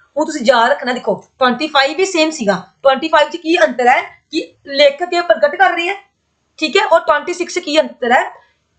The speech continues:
ਇਹਦੇ 'ਚ ਚਿੰਨ੍ਹ, ਇਹ 'ਚ ਕੁਛ ਸਾਈਨ ਯੂਜ਼ ਕਰ ਰਹੇ ਹੈ, ਠੀਕ ਹੈ। ਮੈਂ ਯਾਦ ਰੱਖਣਾ, ਲਿਪੀ ਹੋਏਗੀ, ਅਗਰ ਲਿਪੀ ਹੋਵੇਗੀ, ਉਹ ਕੀ ਆਉਣਗੇ, ਉਹਦੇ ਨਾਲ ਕੀ ਆਉਣਗੇ? ਲਿਖ ਕੇ ਚਿੰਨ੍ਹਾਂ ਦੇ ਰੂਪ 'ਚ ਕਰਨੇ, ਉਹ ਲਿਪੀ ਹੁੰਦੀ ਹੈ। ਉਸ ਤੋਂ ਬਾਅਦ ਟਵੈਂਟੀ ਸੈਵਨ ਹੈ ਵਰਨਮਾਲਾ।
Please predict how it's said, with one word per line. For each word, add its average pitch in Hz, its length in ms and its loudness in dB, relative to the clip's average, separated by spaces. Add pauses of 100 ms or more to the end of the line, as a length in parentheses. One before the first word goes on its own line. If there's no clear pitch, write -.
(280)
ਇਹਦੇ 302 140 0
'ਚ 392 80 0
ਚਿੰਨ੍ਹ, 339 380 0
ਇਹ 262 200 -6
'ਚ 359 100 -4
ਕੁਛ 370 140 0
ਸਾਈਨ 311 440 0
ਯੂਜ਼ 254 240 -8
ਕਰ 220 160 0
ਰਹੇ 185 180 -8
ਹੈ, 175 180 -12
ਠੀਕ 247 120 -10
ਹੈ। 339 60 2
ਮੈਂ 302 140 6
ਯਾਦ 226 160 2
ਰੱਖਣਾ, 254 180 -2
ਲਿਪੀ 247 360 -2
ਹੋਏਗੀ, 330 400 0 (360)
ਅਗਰ 247 180 4
ਲਿਪੀ 254 420 -2
ਹੋਵੇਗੀ, 311 680 0 (360)
ਉਹ 294 200 2
ਕੀ 302 160 -2
ਆਉਣਗੇ, 247 280 0
ਉਹਦੇ 277 120 2
ਨਾਲ 254 140 2
ਕੀ 247 180 -8
ਆਉਣਗੇ? 233 280 0
ਲਿਖ 262 320 -8
ਕੇ 277 480 0
ਚਿੰਨ੍ਹਾਂ 294 340 0
ਦੇ 302 60 -2
ਰੂਪ 220 180 -6
'ਚ - 80 -20
ਕਰਨੇ, 208 260 -4
ਉਹ 240 100 -4
ਲਿਪੀ 190 260 -8
ਹੁੰਦੀ 180 260 -8
ਹੈ। 180 40 -16 (680)
ਉਸ 269 100 -6
ਤੋਂ 254 140 2
ਬਾਅਦ 214 260 0 (640)
ਟਵੈਂਟੀ 277 260 0
ਸੈਵਨ 240 340 -2
ਹੈ 285 40 2
ਵਰਨਮਾਲਾ। 202 600 -2